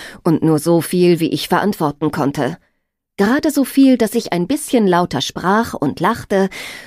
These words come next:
dass ich tanzte, als würde mir niemand zuschauen, aber ich rief immer noch ein Taxi, bewahrte meine Freundin davor, mit schlechten neuen Freunden abzuziehen und gestattete niemandem in meiner Umgebung, sich ein Tattoo stechen zu lassen,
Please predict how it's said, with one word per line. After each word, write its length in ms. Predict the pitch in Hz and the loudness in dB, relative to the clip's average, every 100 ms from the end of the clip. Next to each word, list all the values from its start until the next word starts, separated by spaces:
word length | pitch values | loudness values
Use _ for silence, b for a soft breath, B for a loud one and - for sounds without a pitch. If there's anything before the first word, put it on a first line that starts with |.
| B | B
dass 180 | 226 - | -2 -2
ich 160 | 247 | -4
tanzte, 640 | - 220 214 - 262 277 - | 0 2 2 0 0 2 0
als 240 | 254 - | -2 2
würde 220 | 254 254 | 2 6
mir 140 | 247 233 | 6 6
niemand 360 | 196 233 247 | 6 4 2
zuschauen, 680 | - 247 - 170 151 143 147 B B B B | 0 -4 -2 0 2 2 0 B B B B
aber 300 | 147 143 151 | -2 0 0
ich 180 | - | 0
rief 220 | 160 151 - | -2 -2 2
immer 240 | 226 185 | 4 4
noch 160 | 143 139 | 2 0
ein 120 | 147 147 | -2 -2
Taxi, 580 | 202 208 - - - - _ | -4 -4 -6 -8 -10 -18 _
bewahrte 420 | 175 147 135 151 | 0 2 0 2
meine 220 | 156 147 147 | 2 2 0
Freundin 520 | 170 196 190 165 147 | 2 2 4 2 0
davor, 440 | 143 - 170 180 B B B | -2 0 2 2 B B B
mit 160 | 214 - | -2 -2
schlechten 480 | 180 185 - 233 | 0 -2 0 2
neuen 260 | 196 180 180 | 4 4 2
Freunden 440 | - 233 240 175 | 2 2 2 0
abzuziehen 720 | 160 147 - 185 - 220 262 277 B B B | -4 -4 -4 -4 0 6 6 4 B B B
und 220 | 233 226 - | 0 0 0
gestattete 600 | 233 262 269 214 190 180 | -2 -2 -2 0 2 4
niemandem 640 | 214 285 285 233 220 214 | 6 6 6 4 4 2
in 100 | 175 | 2
meiner 300 | 156 156 - | 4 2 0
Umgebung, 560 | 151 165 202 208 202 | -2 2 2 2 0
sich 320 | 196 214 - 226 | 0 -2 -2 -2
ein 100 | 226 | -2
Tattoo 440 | 254 247 262 180 | -4 -2 0 0
stechen 420 | - - 123 - | -2 -8 -6 -8
zu 160 | 135 156 | -4 0
lassen, 400 | 147 156 160 | 0 0 -2